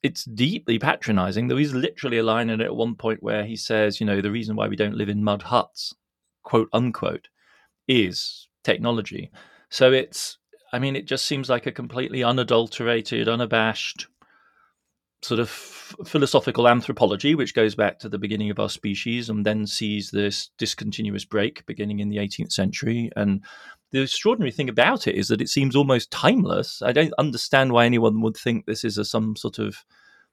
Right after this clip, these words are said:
twenty twenty-three huge breakthrough, even within the context of this kind of text. I mean, I just think of the kind of eco-modernism of the early two thousands, the Breakthrough Institute,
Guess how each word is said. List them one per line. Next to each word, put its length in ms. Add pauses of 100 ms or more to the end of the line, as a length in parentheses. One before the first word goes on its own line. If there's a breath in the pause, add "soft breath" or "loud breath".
twenty 240
twenty-three 680
huge 360
breakthrough, 600 (260)
even 300
within 240
the 80
context 640
of 140
this 260
kind 400
of 180 (340)
text. 640 (920 soft breath)
I 60
mean, 140
I 80
just 200
think 180
of 80
the 100
kind 220
of 80
eco-modernism 800
of 120
the 120
early 160
two 240
thousands, 540
the 80
Breakthrough 440
Institute, 1000